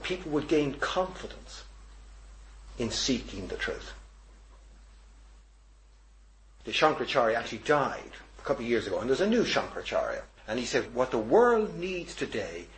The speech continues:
is men and women of steady knowledge and wisdom. Living examples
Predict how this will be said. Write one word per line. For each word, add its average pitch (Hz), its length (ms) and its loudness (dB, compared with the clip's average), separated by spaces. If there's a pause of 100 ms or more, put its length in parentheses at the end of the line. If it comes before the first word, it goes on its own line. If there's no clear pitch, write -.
(320)
is 101 200 -10
men 185 360 4
and 160 200 -2
women 123 300 0
of - 140 -10
steady 156 540 0
knowledge 117 460 -2
and 98 160 -12
wisdom. - 300 -20 (1600)
Living 190 480 4
examples 107 720 2